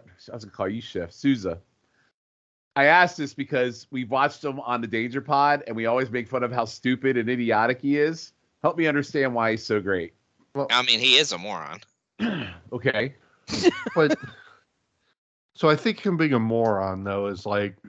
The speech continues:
Speaker 2: okay, like, in N W A, W C W, a very heel-centric, like, heels on top a lot. I feel like the baby face a lot of times will look stupid, just like in, like, a W W E,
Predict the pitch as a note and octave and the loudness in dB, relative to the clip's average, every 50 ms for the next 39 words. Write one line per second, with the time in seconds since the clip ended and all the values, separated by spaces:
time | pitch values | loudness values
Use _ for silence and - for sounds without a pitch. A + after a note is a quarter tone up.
0 | _ _ B2+ G#2 G2 G#2+ G2+ F#2+ F#2+ G2 F#2+ - _ _ _ _ _ _ _ _ | _ _ -8 -4 -2 -2 -2 -2 -4 -6 -10 -14 _ _ _ _ _ _ _ _
1 | _ _ _ _ _ _ _ _ _ _ A2 G#2+ A2+ A#2 A#2 - - - - _ | _ _ _ _ _ _ _ _ _ _ 0 2 2 2 2 0 -6 -18 -20 _
2 | _ - C3+ A#2+ A#2+ A#2+ A2 A2+ A2 G#2 F#2 - _ _ _ _ - D3+ D3 D3+ | _ -2 2 2 2 2 0 -2 -4 -6 -10 -16 _ _ _ _ -2 0 0 2
3 | C#3 D3 C#3 C#3 C3+ C3 A#2+ A#2 A#2 A#2 A#2 A2+ G#2+ A2 A2 G#2+ G#2 G#2+ G#2 - | 4 4 4 4 4 4 4 6 6 6 4 4 2 2 0 0 -2 -6 -6 -6
4 | G#2+ G2+ F#2 G#2 G#2 F#2 F#2+ G2+ F#2+ F#2+ G2+ G2+ F#2+ A2+ A#2 A#2 A2+ A2+ G2+ - | -8 -2 0 0 0 0 -2 -4 -4 -4 -6 -4 0 0 2 2 2 0 -2 -4
5 | - - - A#2+ A#2 A#2 A2+ A2 G#2+ G2+ F2+ - - - _ _ _ _ _ _ | -8 -6 -4 0 2 4 4 4 4 2 0 -4 -14 -20 _ _ _ _ _ _
6 | _ - - - - A2+ A2 - - A2 F#2 - - G2+ F#2+ G2 F#2+ G2+ - - | _ -20 -14 -4 -2 -2 -2 0 0 -2 -2 0 -2 -2 -2 -2 -4 -8 -8 -2
7 | A#2+ A#2+ A#2 A2 G#2 G#2+ G2+ F#2 - A2+ G2+ G2 F#2+ - F#2+ F#2 F#2 F#2 F2+ F#2 | 2 2 2 2 0 -2 -4 -2 0 2 2 2 0 -2 -4 -4 -4 -4 -4 -6
8 | F#2+ - _ _ _ _ _ _ _ _ _ _ _ _ _ _ _ A#2 - - | -8 -10 _ _ _ _ _ _ _ _ _ _ _ _ _ _ _ -10 -2 2
9 | A#2+ A#2 A2+ A#2 A#2 F#2+ F#2+ A#2 A2+ G#2+ A2 G#2+ - - G#2 G#2 G#2 - G#2+ G#2 | 2 2 2 2 -4 -2 0 0 0 0 -2 -2 -2 0 0 0 -2 -2 -2 0
10 | G2+ G2+ F#2+ - G#2+ G2 F#2 F#2+ G2+ G2+ G2+ F#2+ - - - A#2+ A#2 A2+ B2 B2 | 0 -2 -2 -4 -6 -6 -4 -6 -6 -6 -6 -8 -10 -4 0 0 0 2 2 0
11 | G#2 F2+ G2+ A#2+ A#2 - - G#2+ G#2 G2+ G2+ G2+ - - - G#2+ G2 G2+ G2 G2 | 0 2 0 0 0 0 -2 0 0 0 0 -2 -6 -8 -8 -4 -4 -4 -4 -4
12 | G#2 F#2 A2 G#2+ G2+ G#2 G2+ G#2 G#2 F2+ G2+ A2+ C3+ B2+ A2+ G#2+ G2+ G2+ | -2 2 2 2 2 2 0 0 -2 -2 0 0 2 4 4 2 2 -2